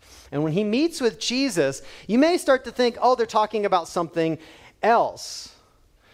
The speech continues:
'cause they're talking about the kingdom of God. But that's actually a theme that's strewn throughout the whole biblical narrative. And so, as they're talking, the kingdom of God, I want you to think about this. God's purposes and his promises in heaven come to earth.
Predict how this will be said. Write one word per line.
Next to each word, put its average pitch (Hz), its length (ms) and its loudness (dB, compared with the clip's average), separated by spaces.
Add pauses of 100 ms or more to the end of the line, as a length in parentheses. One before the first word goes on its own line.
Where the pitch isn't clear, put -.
(360)
'cause 196 100 2
they're 220 120 -2
talking 254 300 -2
about 240 120 0
the - 80 -8
kingdom 165 380 -2
of 185 120 -6
God. 202 460 -2 (400)
But 151 80 -2
that's 202 180 2
actually 240 280 0
a 196 40 2
theme 202 260 0
that's 185 160 -2
strewn 196 300 -2
throughout 202 840 0
the 156 80 -10
whole 277 240 2
biblical 180 520 -2
narrative. 180 480 0 (1300)
And 190 100 -2
so, 247 360 4
as 196 200 -2
they're 226 100 0
talking, 220 400 0
the 156 80 -6
kingdom 226 300 -2
of 180 80 -4
God, 170 220 2
I 160 80 -2
want 202 180 0
you 196 80 -6
to 180 60 -4
think 190 180 -4
about 170 160 0
this. 139 180 -6
God's 160 300 0
purposes 262 800 -2
and 151 200 -4
his 147 160 -2
promises 208 640 -2
in 165 180 -6
heaven 135 420 -4 (200)
come 131 260 -6
to 131 120 -4
earth. 87 320 -16